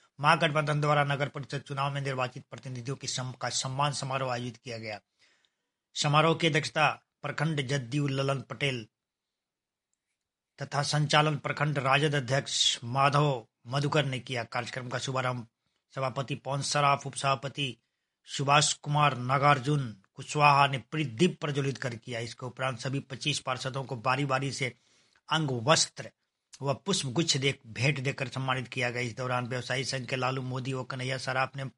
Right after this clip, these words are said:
चकिया व्यवसायी संघ की तरफ से सभापति, उप सभापति को स्वर्ण मुकुट पहना सम्मानित किया। इस मौके पर नवनिर्वाचित सभापति पवन सराफ ने अगले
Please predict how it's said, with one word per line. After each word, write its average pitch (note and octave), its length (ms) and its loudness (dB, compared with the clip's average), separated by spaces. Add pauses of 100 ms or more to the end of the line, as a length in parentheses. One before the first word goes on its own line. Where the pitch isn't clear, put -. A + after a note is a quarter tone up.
(100)
चकिया C#3 280 -6
व्यवसायी C3+ 440 -4
संघ C3 240 -4
की C#3 100 -10
तरफ C3+ 280 -8
से C#3 160 -10
सभापति, C#3 460 -4
उप C#3+ 160 -4
सभापति C#3+ 420 -6
को D3 140 -8
स्वर्ण D3 360 -2
मुकुट E3+ 340 -4 (560)
पहना D3 260 0
सम्मानित E3 420 2
किया। E3+ 280 4
इस B2 220 -6
मौके C3+ 260 -4
पर C3 180 -6
नवनिर्वाचित C3+ 600 -4
सभापति B2+ 440 -6
पवन C3+ 300 -8
सराफ C#3+ 420 0
ने C#3+ 100 -4
अगले C3+ 320 -4